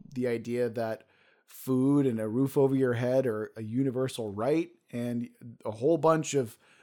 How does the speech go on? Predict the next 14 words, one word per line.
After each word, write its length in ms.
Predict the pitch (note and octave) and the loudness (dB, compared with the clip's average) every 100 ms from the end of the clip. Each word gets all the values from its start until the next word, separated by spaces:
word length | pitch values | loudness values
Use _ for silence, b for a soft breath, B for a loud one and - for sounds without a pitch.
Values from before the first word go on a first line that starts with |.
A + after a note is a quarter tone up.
| b | b
political 420 | C#3+ D3+ A#3+ E3+ | 2 4 4 0
theory 360 | - C3+ B2+ B2+ | -2 0 2 0
that 180 | A#2+ A#2 | -2 -2
got 300 | C3+ B2+ - | -2 -2 -2
mixed 400 | A#2+ B2+ - - | -4 -4 -2 -2
up 200 | E3+ C3+ | -2 -2
in 120 | A2+ | -4
there, 180 | A#2 A2+ | -4 -6
too. 400 | - D#3 A#2+ B2+ _ _ _ _ _ | -2 -2 -2 -6 _ _ _ _ _
Uh, 340 | - G#2+ G#2+ G#2+ | -10 -8 -8 -6
cross-pollinated, 1000 | - F3 E3+ - D#3+ D3 B2 A2 C3 C#3+ - | 4 6 10 12 12 12 2 -2 -4 -6 -4
if 180 | C3+ - | -4 -2
you 140 | B2 | -2
will. 300 | A#2 C#3 C#3+ | -2 -2 -6